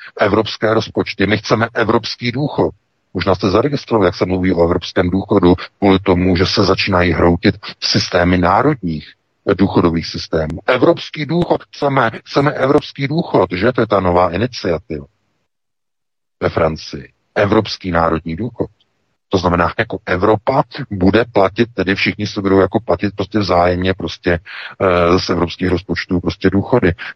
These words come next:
Chápete? <laughs> Monetární, monetární systémy, fiskální systémy, eh, aby byly nastaveny, aby byly řízeny přímo z Evropské unie. No, k čemu to vede? No, samozřejmě k Evropské federaci, k vytvoření Evropského federativního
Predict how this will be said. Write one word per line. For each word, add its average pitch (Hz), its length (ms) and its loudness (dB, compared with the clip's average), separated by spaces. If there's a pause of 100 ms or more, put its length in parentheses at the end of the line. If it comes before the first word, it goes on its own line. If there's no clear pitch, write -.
Chápete? 135 380 2 (540)
<laughs> 151 520 -12
Monetární, 107 960 0 (520)
monetární 101 880 2
systémy, 90 840 -2 (180)
fiskální 104 800 0
systémy, 90 760 -2 (440)
eh, 92 300 2
aby 104 240 2
byly 95 260 2
nastaveny, 90 560 -2
aby 85 180 0
byly 87 220 2
řízeny 85 400 0
přímo 90 300 -2
z - 60 -2
Evropské 82 420 0
unie. 123 360 4
No, 101 120 2
k - 60 -8
čemu 139 240 2
to 123 120 2
vede? 95 200 2
No, 85 100 2
samozřejmě 101 440 0
k - 100 -10
Evropské - 520 0
federaci, - 680 2
k - 40 -20
vytvoření 98 600 -2
Evropského 90 480 0
federativního 80 760 -2